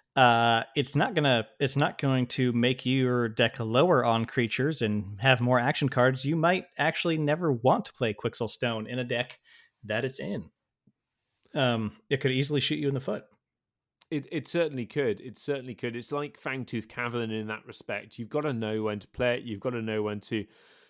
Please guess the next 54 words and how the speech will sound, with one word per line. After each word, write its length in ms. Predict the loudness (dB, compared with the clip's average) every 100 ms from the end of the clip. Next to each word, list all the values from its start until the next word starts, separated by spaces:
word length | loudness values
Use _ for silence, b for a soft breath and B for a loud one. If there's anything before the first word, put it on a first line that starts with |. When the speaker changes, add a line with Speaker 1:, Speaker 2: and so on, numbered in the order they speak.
| _
Speaker 2:
to 120 | 0
not 240 | 2 2 2
play 340 | 2 4 4
it. 80 | 2
It 160 | -2 -2
could 100 | 0
almost 340 | 2 2 0 -2
be 100 | -4
tempting 460 | -2 -2 -2 -6 -6
for 80 |
some 180 | -6 -6
people, 240 | -6 -6 -6
I 60 |
think, 180 | -6 -8
to 60 | -10
play 280 | -2 0 0
it 80 | -4
'cause 80 |
it's 160 | -14 -12
got 200 | -12 -10
that 160 | -10 -12 _ _ _
juicy 400 | -10 -8 -6 -4
amber 320 | -4 -4 -4
pip 320 | -4 -6 -4 -4
on 140 | -4
it, 80 | -6
and 160 | -12 -12
you 140 | -12 -12
re-, 380 | -14 -16 -14 -8
might 280 | -8 -8 -8
really 320 | -8 -6 -6
need 260 | -6 -6
that 200 | -8 -8
pip 180 | -8 -8
of 100 | -4
amber, 280 | -4 -4 -6 -8
but 220 | -12 -8
do 100 | -4
you 200 | -2 -2 -2
need 200 | -4 -4
it? 160 | -6 b b b -10
And 160 | -10 -6
is 180 | -4 -2
it 160 | -2 -2
worth 320 | -2 -2 -4
it 140 | -12
five 400 | -12 -8 -6 -8
turns 500 | -6 -6 -4 -6 -10 -18 _ _ _ _
down 480 | -6 -4 -4 -6 -10 -12
the 120 | -8 -4
line? 460 | 0 0 0 -2
And 160 | -2 -2
of 140 | -2
course, 340 | -2 0 -2